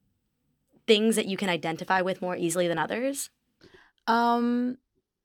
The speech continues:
Speaker 2: I, I feel like when I th-, think too much about it, I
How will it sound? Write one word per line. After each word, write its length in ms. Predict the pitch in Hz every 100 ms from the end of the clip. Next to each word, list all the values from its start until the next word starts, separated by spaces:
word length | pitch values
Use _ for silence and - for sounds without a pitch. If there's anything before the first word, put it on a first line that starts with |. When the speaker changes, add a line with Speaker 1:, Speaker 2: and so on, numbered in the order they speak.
| _ _ _ _ _ _ _ _ _ - -
Speaker 2:
I, 180 | 196 240
I 100 | 220
feel 200 | 220 262
like 160 | 262 254
when 100 | 202
I 120 | 202
th-, 240 | 190 190 185 -
think 180 | 196
too 200 | - -
much 240 | 196 175 175
about 300 | 185 175 175
it, 140 | 175 -
I 600 | 175 175 175 175 170